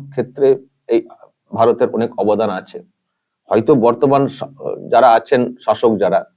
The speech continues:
তারা হয়তো অস্বীকার করছেন, সবকিছু ভুলে যাচ্ছেন, কিন্তু ভারত তো এখনো সেটা ভাবছে না।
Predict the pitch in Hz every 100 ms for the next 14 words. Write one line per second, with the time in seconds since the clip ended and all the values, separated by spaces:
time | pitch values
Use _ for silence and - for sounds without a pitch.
0 | _ _ 120 117 117 117 117 110 - _
1 | _ _ _ - 107 120 110 98 101 90
2 | - 95 - _ _ _ _ _ _ _
3 | _ _ - 110 120 120 98 110 107 -
4 | - - 92 92 - - 104 101 117 107
5 | - _ 98 - 120 120 131 120 127 123
6 | 123 123 120 110 - 123 78